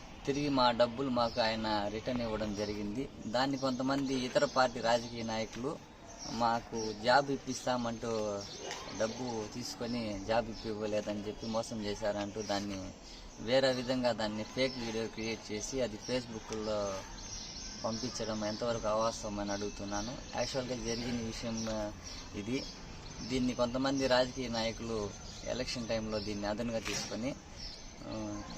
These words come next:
ఇతర పార్టీ రాజకీయ నాయకులు దాన్ని పార్టీ మెజారిటీ తగ్గించడం కోసము, ఆ, అనేక రకాలుగా చేస్తున్నారు.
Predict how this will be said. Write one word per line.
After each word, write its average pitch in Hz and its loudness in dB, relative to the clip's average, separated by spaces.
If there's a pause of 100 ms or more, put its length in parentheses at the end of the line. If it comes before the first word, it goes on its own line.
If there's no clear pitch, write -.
ఇతర 139 4 (500)
పార్టీ 123 4
రాజకీయ 113 2
నాయకులు 110 -2
దాన్ని 110 -2 (120)
పార్టీ 123 4
మెజారిటీ 117 2
తగ్గించడం 110 -2
కోసము, 107 -2 (680)
ఆ, 107 -2
అనేక 123 2
రకాలుగా 117 4 (120)
చేస్తున్నారు. 113 -2